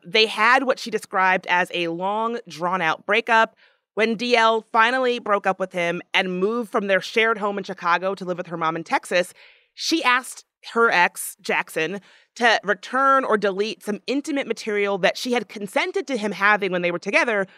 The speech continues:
but obviously wanted him to delete now that they were not, no longer a couple. And that's when the abuse started. So the scope and scale of the abuse waged via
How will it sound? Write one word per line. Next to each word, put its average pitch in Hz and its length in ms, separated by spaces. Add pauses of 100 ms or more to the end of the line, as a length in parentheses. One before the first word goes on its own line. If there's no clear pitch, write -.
(140)
but - 140
obviously 254 480
wanted 202 340
him 202 140
to 208 80
delete 175 360
now 160 160
that 170 100
they 165 100
were 170 160
not, 147 260
no 180 120
longer 156 260
a 202 40
couple. - 420 (540)
And 196 160
that's 240 220
when 214 380
the 185 160
abuse 160 300
started. 123 460 (520)
So 247 260
the 202 140
scope - 600
and 226 220
scale 170 720 (220)
of 202 180
the 214 160
abuse 196 600
waged 190 480
via 196 240